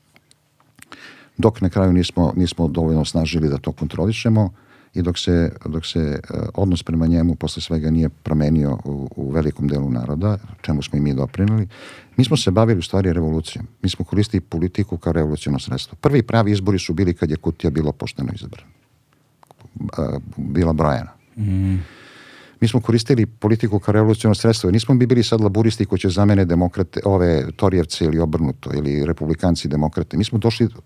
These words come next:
Speaker 1: tu da, to, zbog te politike promenimo karakter ovog celog sistema. Znači da postanemo demokratsko zapadno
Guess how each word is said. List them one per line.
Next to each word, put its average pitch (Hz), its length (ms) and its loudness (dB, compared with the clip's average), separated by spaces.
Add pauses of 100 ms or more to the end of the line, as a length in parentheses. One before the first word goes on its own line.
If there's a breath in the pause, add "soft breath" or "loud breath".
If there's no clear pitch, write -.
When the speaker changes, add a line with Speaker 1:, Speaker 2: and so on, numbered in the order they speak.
(160)
Speaker 1:
tu 110 140 0
da, 98 140 0 (340)
to, - 220 -6
zbog - 300 -8
te 107 100 2
politike 98 360 -6
promenimo 98 520 2
karakter 90 640 -4 (380 loud breath)
ovog 87 200 -2
celog 90 320 0
sistema. - 480 -4 (160)
Znači - 220 -10
da 69 80 -8
postanemo 90 640 0 (1080 loud breath)
demokratsko - 640 0
zapadno 82 760 -2